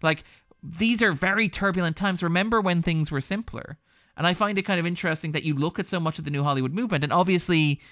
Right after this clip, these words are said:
as we point out, these are directors who came up through film school, they're directors who came up, like, loving movies and experiencing movies, and so are making movies that homage the movies that they remember watching in cinemas as kids.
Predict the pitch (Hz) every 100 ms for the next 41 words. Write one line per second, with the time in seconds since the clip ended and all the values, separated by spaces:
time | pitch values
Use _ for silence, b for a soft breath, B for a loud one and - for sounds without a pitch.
0 | B 139 151 165 151 139 147 143 135 139
1 | 143 143 127 123 131 123 - 123 - 175
2 | 175 - 175 160 123 120 123 120 127 120
3 | 117 - 123 - B - 139 156 151 135
4 | 139 131 123 127 110 - 139 135 135 127
5 | 123 123 131 131 117 123 160 165 143 135
6 | 127 120 - B 147 143 127 131 135 127
7 | 135 127 123 123 120 120 117 117 120 120
8 | 117 117 - 117 117 120 110 110 - -
9 | 185 110 -